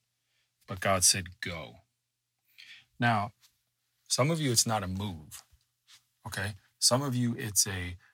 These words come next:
God is telling you to reach out to that friend and reconcile the relationship. And it's like, "That's a leap of faith, God. How are they gonna respond? What do I do? You don't know what they did." And God's saying, "I'm not telling you to worry about how the outcome's gonna play out. I'm telling you to do it and watch what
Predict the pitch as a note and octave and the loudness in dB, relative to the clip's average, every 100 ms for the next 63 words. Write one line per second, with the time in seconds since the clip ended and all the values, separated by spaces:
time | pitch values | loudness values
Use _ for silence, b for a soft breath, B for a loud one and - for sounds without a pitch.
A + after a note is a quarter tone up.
0 | _ - G2 G2 - G#2 G2+ G2 F#2+ F#2 | _ -6 -2 -2 -2 -2 -4 -4 -6 -2
1 | - G2 F#2 F2 - _ - G2+ A#2+ - | -2 -2 -6 -8 -14 _ -6 -2 0 2
2 | A2 G2 G2+ F#2 F2+ A#2 A2 F#2+ F#2+ F#2 | 0 -2 -2 -4 -2 -4 -4 -4 -6 -6
3 | F#2+ - F#2+ F#2 F2+ F2+ F2+ - E2 - | 0 0 0 -4 -6 -8 -4 -4 -2 -4
4 | C#2+ - - E2 - D#2 - B B B | -4 -14 -12 -6 -6 -6 -10 B B B
5 | B - A#2+ - B2+ B2+ A#2 - B2+ G2+ | B -12 -2 0 2 0 -2 -6 -4 -4
6 | E2+ F2 E2+ G#2 G#2+ A2 G#2+ G2+ G2 - | -2 0 0 -2 -2 -4 -4 0 0 0
7 | G#2+ E2+ G2+ G#2 G2+ F#2+ G#2 F2 G2 G#2 | -6 -6 -6 -6 -6 -6 -6 -6 -6 -6
8 | G2+ F#2+ F#2+ G2+ F#2 D#2 B _ A2+ G2 | -8 -8 -8 -6 -6 -8 B _ -6 -2
9 | F#2 - F#2+ F2+ A2+ C3 D3 - B2 A#2 | 2 2 0 -6 -4 -4 -2 -2 0 -2
10 | A2 G2 F#2+ A2 A#2 G#2 G2+ F#2 G#2+ F#2+ | -4 -6 -4 0 0 0 -2 -4 -4 -2
11 | F#2+ G#2+ - G#2+ F#2 - F2 - F#2+ E2+ | -2 -2 -4 -2 -2 -2 -6 -10 -8 -4
12 | E2+ C2+ B1 B B B - F#2 - A#2 | -4 -4 -8 B B B -12 -2 0 2
13 | C3 A2+ F#2 F2 F2+ G2 F2+ - B2 G#2 | 0 -2 -6 -6 -6 -6 -8 -2 -2 -2
14 | F#2 - F#2+ F#2+ G2+ - F2+ | -6 -8 -4 -2 0 -2 -4